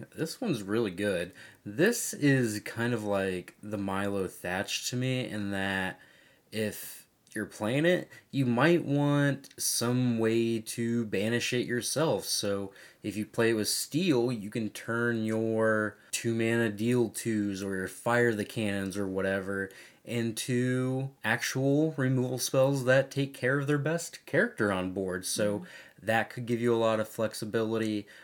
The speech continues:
Speaker 1: A lot of the times, it's just gonna pretend to be a evasive character and just kind of sit and play and quest while your opponents can't really do anything about it.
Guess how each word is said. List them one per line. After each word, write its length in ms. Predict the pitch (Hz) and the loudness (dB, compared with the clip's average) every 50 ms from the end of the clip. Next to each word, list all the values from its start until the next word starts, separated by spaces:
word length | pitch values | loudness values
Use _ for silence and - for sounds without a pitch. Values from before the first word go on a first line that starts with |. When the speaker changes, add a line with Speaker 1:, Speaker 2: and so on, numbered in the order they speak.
| - - | -10 -6
Speaker 1:
A 60 | 107 | 0
lot 220 | 107 120 139 143 | 2 4 6 6
of 80 | 120 101 | 4 4
the 60 | 95 | 0
times, 460 | 101 98 95 95 98 95 95 95 90 | -4 -4 -4 -2 -2 -2 -4 -6 -8
it's 180 | - - 98 - | -8 -12 -10 -8
just 260 | - 104 95 - - | -6 -6 -4 -6 -4
gonna 220 | - 104 98 95 90 | -2 -4 -4 -4 -6
pretend 840 | - - 104 98 92 - - - 110 101 101 101 95 98 95 - | -6 -6 -6 -6 -8 -8 -8 -6 -6 -4 -4 -4 -4 -6 -6 -8
to 80 | - 98 | -10 -14
be 420 | 98 92 98 98 95 98 92 - - | -12 -10 -8 -6 -6 -4 -6 -6 -6
a 540 | - 101 101 95 95 92 90 87 87 - - | -4 -4 -2 -2 -2 -4 -6 -8 -10 -8 -10
evasive 500 | 95 87 80 95 101 101 - - 127 - | -10 -8 -6 -4 -4 -4 -2 -4 -6 -6
character 520 | - - 127 127 123 123 - 156 156 160 - | -2 0 2 2 2 0 -2 0 0 0 0
and 360 | 82 107 101 101 95 95 92 | -2 -2 -2 -2 -2 -2 -4
just 220 | 98 92 - - | -4 -4 -6 -6
kind 260 | - 104 101 101 98 98 | -4 -2 -2 -2 0 0
of 220 | 95 92 90 - - - - - - - - _ - | -2 -2 -4 -6 -14 -20 -20 -20 -20 -20 -20 _ -8
sit 320 | - - - - 120 - - | -6 -6 -2 -2 -2 -2 -2
and 200 | 107 101 95 - | -4 -6 -6 -8
play 500 | - 101 101 101 113 131 156 165 160 - _ - | -6 -4 -2 0 2 2 2 0 -2 -6 _ -10
and 440 | 98 95 95 95 95 92 90 90 87 - | -8 -6 -4 -4 -4 -4 -6 -8 -10 -12
quest 520 | - - 107 104 127 151 147 - - - | -6 -2 2 2 2 2 0 -2 -8 -6
while 160 | 110 95 95 | -4 -2 -2
your 120 | 95 90 90 | -2 -2 -4
opponents 320 | - 101 95 95 92 - | -6 -6 -8 -8 -8 -8
can't 140 | - 101 90 | -8 -8 -6
really 160 | 90 87 90 | -6 -6 -6
do 100 | 85 95 | -4 -2
anything 240 | 110 131 131 143 156 165 | -2 -2 0 0 0 0
about 280 | 160 165 175 185 190 | 0 2 2 2 0
it. 100 | - - | 0 -4